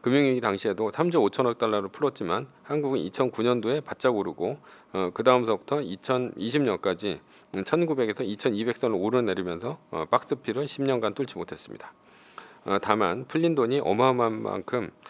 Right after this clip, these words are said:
어, 신흥국 어디로 쏠리느냐에 따라 신흥국의 주식은 더 오를 수 있습니다. 백신 이슈는 이미 끝이 났습니다. 따라서 백신 관련 주식은 이미 주-, 주가에 다 반영이 되었고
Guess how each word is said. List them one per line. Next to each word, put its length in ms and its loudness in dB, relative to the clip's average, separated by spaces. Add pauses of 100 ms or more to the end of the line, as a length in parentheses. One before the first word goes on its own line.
(220)
어, 200 -2
신흥국 440 2
어디로 320 0
쏠리느냐에 640 2
따라 340 0
신흥국의 480 0
주식은 400 -6
더 120 -4
오를 200 -2
수 120 -12
있습니다. 420 -14 (1600)
백신 300 4
이슈는 380 2
이미 180 2
끝이 280 0
났습니다. 440 -4
따라서 480 0
백신 260 -2
관련 280 2
주식은 400 -6
이미 240 -2
주-, 180 -14
주가에 360 2
다 140 -6
반영이 340 0
되었고 460 -6